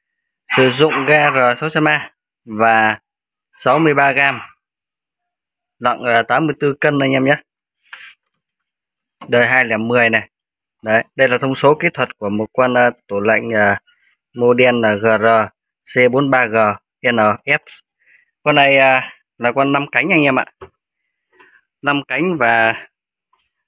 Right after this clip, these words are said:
con này vẫn như mọi lần thôi, là tiến hành, à, tập ga. Để tháo con này thì, à,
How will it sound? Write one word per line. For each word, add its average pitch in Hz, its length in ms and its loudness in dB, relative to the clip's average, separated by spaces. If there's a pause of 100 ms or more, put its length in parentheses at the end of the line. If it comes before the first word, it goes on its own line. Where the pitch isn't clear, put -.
(120)
con 135 120 0
này 120 220 2
vẫn 135 260 -2
như 147 200 6 (160)
mọi 123 140 0
lần 113 240 -2
thôi, 131 160 0 (460)
là 107 140 0
tiến 131 140 -2
hành, 120 240 -2
à, 107 260 2 (1040)
tập 110 180 -4
ga. 139 180 2 (1700)
Để 123 260 0
tháo 175 220 -2
con 185 120 -4
này 143 180 2
thì, 135 200 0
à, 135 500 2